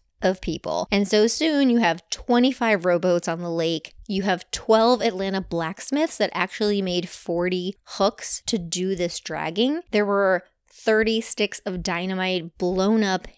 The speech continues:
in the lake. Uh, this was an attempt to kind of unsettle the waters, so to speak, and see if the body would float.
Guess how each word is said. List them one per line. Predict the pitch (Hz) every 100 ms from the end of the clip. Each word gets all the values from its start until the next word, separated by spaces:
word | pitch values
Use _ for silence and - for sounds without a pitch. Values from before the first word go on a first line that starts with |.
| -
in | 180 190
the | 208
lake. | 214 226 262 - -
Uh, | 196 175
this | 180
was | 185
an | 190
attempt | 180 - 190 220
to |
kind | 214 190
of | 175 -
unsettle | 196 190 196 - 202 196 190
the | 190
waters, | 202 165 151 175 208 254 254 -
so | 269 262
to | 277
speak, | - 277 294 -
and | 185 175
see | - 175
if | 170
the | 170
body | 160 151 165 170
would | 160
float. | - - 226 311 -